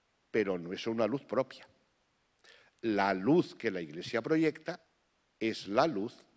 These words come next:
recibida de Jesucristo. De algún modo,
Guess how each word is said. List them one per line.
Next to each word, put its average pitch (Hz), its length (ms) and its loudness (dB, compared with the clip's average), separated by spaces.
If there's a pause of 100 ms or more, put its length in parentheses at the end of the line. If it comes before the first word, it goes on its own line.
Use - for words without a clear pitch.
recibida 98 920 -4 (360)
de 87 100 -10
Jesucristo. - 680 -10 (540)
De 82 140 -10
algún 76 360 -6
modo, 90 520 -2